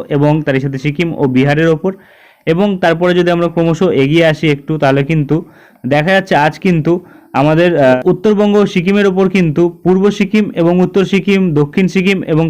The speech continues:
পশ্চিম সিকিম, তারই সাথে কিন্তু দার্জিলিং, জলপাইগুড়ি ও কুচবিহারের ওপর কিন্তু হরকাবানের সম্ভাবনা কিন্তু রয়েছে, যেটা আমরা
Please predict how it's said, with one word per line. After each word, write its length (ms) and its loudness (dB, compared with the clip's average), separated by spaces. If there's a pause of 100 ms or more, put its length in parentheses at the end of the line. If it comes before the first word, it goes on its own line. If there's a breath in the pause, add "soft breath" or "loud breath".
পশ্চিম 360 0
সিকিম, 340 -2
তারই 200 0
সাথে 200 -2
কিন্তু 180 0
দার্জিলিং, 520 0 (500 loud breath)
জলপাইগুড়ি 580 2
ও 100 2
কুচবিহারের 640 0
ওপর 280 2
কিন্তু 320 0 (420 loud breath)
হরকাবানের 460 0
সম্ভাবনা 480 0
কিন্তু 280 0
রয়েছে, 360 2
যেটা 220 0
আমরা 220 2